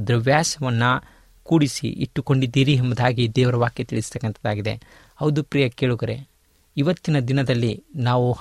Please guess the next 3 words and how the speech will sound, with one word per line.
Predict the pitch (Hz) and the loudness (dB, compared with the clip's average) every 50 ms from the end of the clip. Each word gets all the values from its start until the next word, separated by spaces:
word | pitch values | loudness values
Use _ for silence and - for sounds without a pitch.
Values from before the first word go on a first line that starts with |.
| - 123 | -6 -4
ಅನೇಕ | 123 135 151 170 180 190 196 - - - - 110 - - _ _ _ _ _ _ _ _ _ _ _ _ _ - | -2 0 0 2 2 2 0 0 0 0 0 0 0 -4 _ _ _ _ _ _ _ _ _ _ _ _ _ -2
ಆಸ್ತಿಗಳನ್ನ | 139 156 156 - - - 170 143 143 139 131 131 | 0 2 2 0 2 2 2 2 4 2 2 2
ಮಾಡ್ತಕ್ಕಂಥವರಾಗಿದ್ದೇವೆ, | 127 123 131 135 117 - 127 - 123 117 113 117 113 113 113 110 107 110 107 110 117 | 0 0 0 -2 0 -2 -2 -2 -2 -2 0 0 0 0 0 0 -2 -2 -2 -2 -4